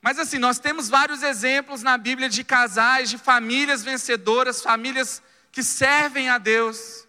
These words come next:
Porque famílias que crescem são famílias que servem a Deus.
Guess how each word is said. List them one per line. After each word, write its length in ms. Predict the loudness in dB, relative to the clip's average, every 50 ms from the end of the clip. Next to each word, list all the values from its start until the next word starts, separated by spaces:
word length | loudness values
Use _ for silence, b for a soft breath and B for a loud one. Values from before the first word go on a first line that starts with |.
| _ _
Porque 240 | -14 -4 -4 -2
famílias 420 | 0 0 0 0 0 -2 -4 -4 -6
que 80 | -10
crescem 380 | -6 0 2 2 2 2 -2 -2
são 200 | 0 0 0 2
famílias 400 | 2 2 0 0 -4 -8 -8 -8
que 100 | -8 -8
servem 420 | -4 -2 0 0 2 0 2 0
a 80 | 0 2
Deus. 640 | 4 4 4 4 4 0 -4 -8 -12 -14 -18 -20